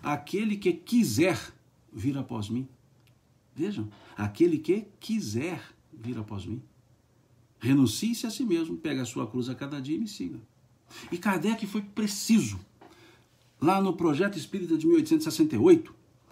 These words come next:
Kardec, aliás, mi-, minto, é, no livro Obras Póstumas,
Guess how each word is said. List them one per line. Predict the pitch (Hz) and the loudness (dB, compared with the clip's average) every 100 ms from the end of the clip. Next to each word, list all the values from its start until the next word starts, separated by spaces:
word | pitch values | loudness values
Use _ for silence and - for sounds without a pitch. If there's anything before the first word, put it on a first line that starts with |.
| - - - _ _ _ _ _ - | -20 -20 -20 _ _ _ _ _ -4
Kardec, | 165 160 170 165 165 156 - - _ | -2 4 4 6 8 8 6 -12 _
aliás, | 147 156 147 | 2 4 8
mi-, | 139 - | 6 6
minto, | 131 156 - - - _ _ _ _ _ _ _ _ | 6 6 6 -8 -20 _ _ _ _ _ _ _ _
é, | 139 147 147 | -6 -2 0
no | 147 156 | 6 8
livro | 202 196 | 8 4
Obras | 175 - | 2 0
Póstumas, | - 185 175 151 117 107 | 0 0 0 -2 -2 -4